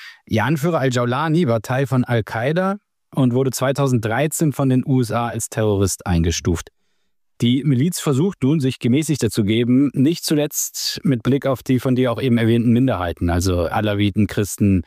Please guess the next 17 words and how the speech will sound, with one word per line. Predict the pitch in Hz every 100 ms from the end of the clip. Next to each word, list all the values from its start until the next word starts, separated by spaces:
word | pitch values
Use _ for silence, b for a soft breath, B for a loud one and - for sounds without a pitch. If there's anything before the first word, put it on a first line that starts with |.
| B B B -
Drusen | 107 120 110 104 101 92 b b
in | - 117
Syrien. | 101 110 101 98 127 - _ _ _ -
Wie | 107 185 -
würdest | 139 180 180 -
du | 160
H | - 139 147
T | 147
S | 143 -
beschreiben | 120 - 104 131 175 202 156
und | 156 139
für | - 139
wie | 139 165
glaubwürdig | 135 139 143 127 110 98 90 110
hältst | 113 - -
du |
diesen | 101 101 95 90